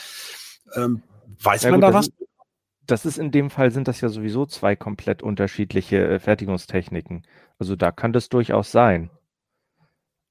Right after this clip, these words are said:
Speaker 1: Ja.
Speaker 2: Aber, ähm, wenn ich jetzt innerhalb einer Fertigungstechnik bin, also jetzt zum Beispiel auf einem einzelnen Compute-Die von Zen,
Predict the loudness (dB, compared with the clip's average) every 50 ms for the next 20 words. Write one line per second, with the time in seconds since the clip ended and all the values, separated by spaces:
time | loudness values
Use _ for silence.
0 | 2 2 4 4 4 4 4 4 2 2 2 2 2 0 0 -4 -6 -6 -2 -2
1 | 0 0 -2 -2 -4 -4 -2 0 2 4 6 6 6 6 4 4 2 2 2 2
2 | 2 2 2 4 2 0 0 0 0 0 0 2 -2 -4 -2 0 -2 0 0 0
3 | -2 -2 0 0 0 0 0 -4 -12 -10 -6 -4 -4 -6 -4 -6 -4 0 2 2
4 | 2 2 0 -6 0 2 4 4 6 6 4 2 2 2 2 4 4 2 0 -4
5 | -4 -2 0 0 0 0 0 -2 -4 -6 -6 -4 -2 -4 -4 _ 0 2 2 4
6 | 2 2 0 -2 -2 0 2 4 4 4 4 2